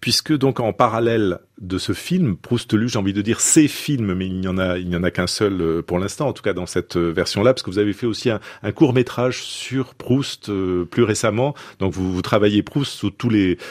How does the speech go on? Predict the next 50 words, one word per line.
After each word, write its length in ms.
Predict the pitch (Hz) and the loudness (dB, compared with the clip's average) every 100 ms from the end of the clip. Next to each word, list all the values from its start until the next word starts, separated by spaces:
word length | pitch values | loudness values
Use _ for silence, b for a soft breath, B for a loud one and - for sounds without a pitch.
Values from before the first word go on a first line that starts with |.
| B | B
sous 140 | - 101 | -10 -6
tous 120 | 104 | 2
les 240 | 110 98 | 4 4
angles 340 | 113 147 139 104 | 4 4 2 2
et 160 | 95 | 2
sous 140 | 90 98 | 0 -4
toutes 200 | 110 104 | -8 -2
les, 180 | 95 90 | 0 2
les 140 | 92 | 0
coutures, 400 | 87 113 - 151 | -2 -6 -2 -2
si 140 | - 101 | 0 0
j'ose 200 | 95 92 | 2 4
dire. 180 | 151 170 B B - | 4 2 B B 0
Il 120 | 113 | 4
y 60 | |
a 60 | 175 | 4
ce, 200 | - 98 | 4 0
ce 120 | - | 0
projet 360 | 110 117 110 147 | 2 4 4 4
de, 140 | 98 | 2
de 160 | 95 90 | 0 0
performance, 840 | 87 113 - 98 104 139 233 - 87 B B B - | 0 0 0 0 2 0 -2 -2 -4 B B B -6
donc, 360 | 92 107 - 98 | 0 0 2 0
euh, 60 | |
Proust 340 | - 143 135 - | 2 0 0 0
résumé 500 | 92 95 95 104 113 104 | 2 2 2 2 2 2
en, 60 | |
en 280 | 90 78 85 | 0 -2 -4
soixante 500 | - 104 - 95 - | 0 0 0 -4 -4
minutes. 320 | 104 147 - B B - | -2 -2 -4 B B 0
Euh, 160 | 104 - | 0 4
est-ce 280 | 135 - - | 2 2 0
que, 160 | - 196 202 202 - | 0 4 4 2 0
euh, 140 | - | -4
vous 180 | 107 117 | 0 2
renversez 440 | 135 160 170 - 160 | 4 4 2 2 0
le 60 | |
projet 360 | - 156 139 175 | 2 2 4 0
d'une 160 | 185 | -2
certaine 280 | 139 123 127 | -6 -4 -4
façon, 360 | 123 120 139 151 | -2 -2 -2 -4
c'est-à-dire 220 | - 101 | 0 2
l'intégralité 640 | 160 170 - 147 143 - | 4 4 2 2 2 2
d'un 120 | 135 123 | 0 2
côté 580 | 127 120 151 175 170 | 0 2 4 4 4
et 40 | 151 | 4
la 120 | 139 | 4
synthèse 380 | - 127 135 113 | 2 0 0 2
de 80 | 131 | 2
l'autre ? 420 | 135 165 - | 2 0 -10